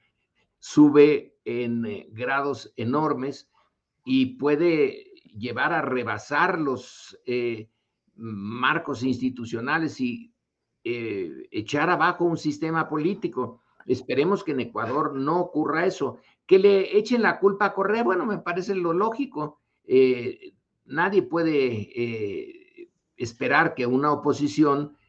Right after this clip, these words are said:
no tome, eh, este, mm, un semejante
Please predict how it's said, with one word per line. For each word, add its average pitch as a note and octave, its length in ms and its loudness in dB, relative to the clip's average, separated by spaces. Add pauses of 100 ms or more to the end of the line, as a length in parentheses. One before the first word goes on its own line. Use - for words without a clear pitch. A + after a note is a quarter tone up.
(140)
no C#3 340 4
tome, C3+ 600 4 (520)
eh, A2 480 -4
este, G#2+ 920 -4 (460)
mm, C#2 380 -10 (220)
un A#2 240 -12
semejante A#2+ 1120 0